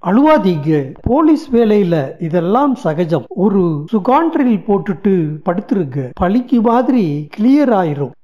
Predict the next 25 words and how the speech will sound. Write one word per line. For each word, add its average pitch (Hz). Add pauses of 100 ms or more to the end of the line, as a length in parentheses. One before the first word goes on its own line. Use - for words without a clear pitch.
(200)
வசந்த், 190
இந்த 185
இடத்தில் 185
ஒரு 160
கொலை 269
நடந்திருக்கு. 175 (320)
அதனால் 185
என்ன, 226
சைனஸ் 294
வராம 233
போயிருமா 196
boss? 170 (280)
இப்ப 190
என் 190
சைனஸ் 302
முக்கியமில்லை, 160
என்ன 233
ஆச்சு?" 220
என்றான் 180
கணேஷ். 147 (300)
"அதே 269
கழுத்து 202
வெட்டு, 160
அதே 247
மாதிரி 185